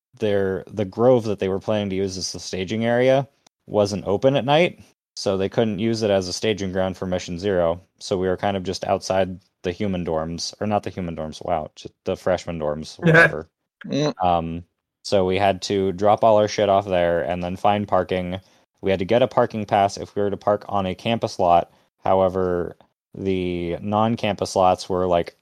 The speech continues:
Speaker 1: a church parking lot, which was right next door. And, you know, usually a local was right around. I had, uh, Mike's partner, Bethany, to just be like,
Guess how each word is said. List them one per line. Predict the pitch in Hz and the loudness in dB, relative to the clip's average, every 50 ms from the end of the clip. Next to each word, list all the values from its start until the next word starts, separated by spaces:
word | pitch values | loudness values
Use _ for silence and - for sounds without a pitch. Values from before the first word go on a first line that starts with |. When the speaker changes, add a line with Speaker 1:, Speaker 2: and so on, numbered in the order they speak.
| - | -2
Speaker 1:
a | - 117 | -2 0
church | - - 143 165 156 - - | 0 2 0 0 0 0 2
parking | 107 95 - - 90 87 | 0 2 0 0 -4 -4
lot, | 85 80 82 - | -2 -2 -2 -2
which | 90 95 - - | -2 -4 -4 -2
was | 98 87 - - _ _ | -4 -4 -4 -8 _ _
right | - - 90 92 90 | -4 -2 0 0 0
next | 98 107 107 - - | -2 -4 -4 -2 0
door. | 127 135 123 98 87 82 78 - - | 2 4 4 4 2 2 0 -2 -4
And, | 87 87 87 87 87 95 | -4 -4 -4 -4 -6 -6
you | 95 104 98 | -6 -6 -4
know, | 87 87 82 | -4 -4 -4
usually | 90 120 165 170 156 143 135 117 110 | -2 -2 0 0 0 0 0 2 2
a | 107 | 4
local | 104 98 98 - 104 101 92 | 4 2 2 2 0 0 0
was | 95 92 92 90 90 101 - - - | 0 0 -2 -4 -6 -8 -10 -12 -8
right | - 95 92 92 90 | -4 0 2 2 2
around. | 87 87 87 85 85 - | 2 0 0 -2 -2 -2
I | - 98 98 92 | 0 0 2 2
had, | 92 101 90 90 90 85 87 90 _ _ - | 2 2 2 2 0 -2 -8 -14 _ _ -8
uh, | - 90 90 85 | -2 0 0 0
Mike's | 85 85 85 85 - - | 0 0 -4 -6 -6 -4
partner, | - 90 87 78 85 | -4 -4 -2 -2 -4
Bethany, | 82 80 82 80 - 82 80 80 80 80 76 - _ | -4 -4 -4 -6 -6 -8 -10 -8 -10 -10 -12 -14 _
to | - 90 85 | -10 -10 -8
just | 80 82 78 - - - - | -8 -8 -10 -12 -12 -10 -6
be | 90 | -4
like, | 85 82 80 78 - | -4 -2 -4 -4 -8